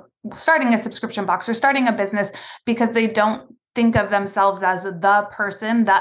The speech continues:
expert to be the one to, to lead that. But just by having those thoughts and wanting to take forward action, I feel like you are that person. And month over month, if you're building this community and, and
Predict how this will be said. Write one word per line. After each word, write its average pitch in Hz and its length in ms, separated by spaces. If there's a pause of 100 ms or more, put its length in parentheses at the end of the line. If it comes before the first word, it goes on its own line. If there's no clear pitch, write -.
(160)
expert 240 640
to 220 140
be 208 240
the 208 100
one 196 300
to, 190 260 (260)
to 233 120
lead 202 280
that. 254 240
But 220 140
just 262 220
by 349 60
having 220 440
those 190 200
thoughts 196 280
and 185 180
wanting 180 300
to 202 80
take 196 240
forward 185 380
action, 240 400
I 214 160
feel 202 160
like 196 180
you 208 200
are 285 260
that 190 240
person. 175 500 (580)
And 196 300
month 233 360
over 220 200
month, 202 320
if 196 180
you're 196 400
building 208 300
this 196 160
community 196 640
and, 180 240
and 190 440